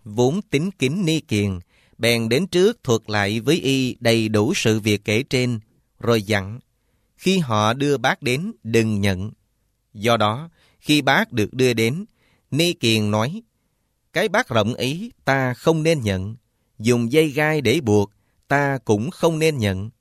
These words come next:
Lúc đầu đem cho Sa môn Cù Đàm, sau đó đem cho ta, do đó ta cũng không nên nhận. Nay ta chỉ nhận có một việc. Nếu cắt lưỡi của bọn thanh niên Ly Sa đem tẩm muối mỡ bột,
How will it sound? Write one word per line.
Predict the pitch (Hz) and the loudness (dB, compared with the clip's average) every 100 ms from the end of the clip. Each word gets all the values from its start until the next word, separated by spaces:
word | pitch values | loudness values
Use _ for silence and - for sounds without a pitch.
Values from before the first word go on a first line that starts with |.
| _ _ _ _ _ - | _ _ _ _ _ -6
Lúc | 147 247 | -2 -2
đầu | 131 117 110 | 0 2 2
đem | 117 151 | 0 -2
cho | 147 147 147 | 0 0 0
Sa | - 160 | 0 0
môn | 156 160 151 | 0 0 0
Cù | 113 107 | 0 0
Đàm, | 104 101 101 95 _ _ _ | 2 0 -2 -6 _ _ _
sau | - 123 | -2 0
đó | 117 117 139 208 | 2 0 0 -4
đem | 127 123 113 | -2 -2 -2
cho | 123 113 | -2 -2
ta, | - 110 107 104 - _ _ - | -4 -4 -4 -8 -14 _ _ -6
do | 110 117 | 0 2
đó | 107 110 175 - _ _ - | 2 0 -6 -16 _ _ -4
ta | 143 139 | -2 -2
cũng | 131 110 110 190 | 0 0 0 -2
không | 175 170 | 0 2
nên | 170 147 | 0 0
nhận. | 101 90 101 - _ _ _ _ _ _ - | -2 -4 -8 -16 _ _ _ _ _ _ -6
Nay | 117 131 131 123 | -2 0 0 -2
ta | 151 | 0
chỉ | 156 123 | 0 0
nhận | 170 120 104 117 | 0 2 0 -2
có | - 214 | 0 2
một | 117 107 - | 2 0 -2
việc. | 104 98 - _ _ _ _ _ _ | -2 -2 -6 _ _ _ _ _ _
Nếu | 110 127 170 170 | -2 0 0 -2
cắt | 226 247 117 | -4 -4 -2
lưỡi | 110 104 180 | 0 2 0
của | - | -2
bọn | 160 107 101 120 | 0 0 0 -4
thanh | 147 139 | -6 -4
niên | 139 135 123 | -2 -4 -2
Ly | 135 | -4
Sa | 123 - 123 120 110 _ _ | -2 -2 -2 -2 -6 _ _
đem | - 151 165 | -2 0 0
tẩm | 113 104 135 | 0 0 0
muối | 143 180 | -2 0
mỡ | 208 104 165 | 0 0 2
bột, | 110 104 | 2 0